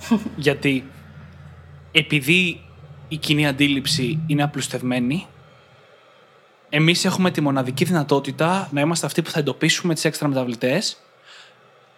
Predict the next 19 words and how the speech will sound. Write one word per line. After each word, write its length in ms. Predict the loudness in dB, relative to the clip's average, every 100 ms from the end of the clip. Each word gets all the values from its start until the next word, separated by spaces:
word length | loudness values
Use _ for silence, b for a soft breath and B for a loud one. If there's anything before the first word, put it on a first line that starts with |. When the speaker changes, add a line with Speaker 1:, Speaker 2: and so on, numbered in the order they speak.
| -6
Speaker 2:
και 120 | 0
να 100 | 2
τις 120 | 2 -2
εξελίξουμε. 560 | 0 0 0 0 -4
Θα 120 | 0
είμαστε 260 | 0 0 -2
οι 100 | -2
λίγοι 520 | 2 2 0 0 -2 -4 -20 _ -20 -20 -8
μέσα 260 | -2 -2 0
στους 160 | -2
πολλούς 480 | 0 2 4 2 0
που 140 | 0
έχουν 260 | 0 2 2 2 0 B B -2
μια 440 | 2 4 2 -2 -12 _ -20 _ _ _ _ _ -20 _ -2
υπεραπλουστευμένη 760 | 4 4 2 0 0 0 2
αντίληψη 320 | 2 0 0
για 80 | -4
τα 80 | -4
πράγματα. 360 | -6 -8 -8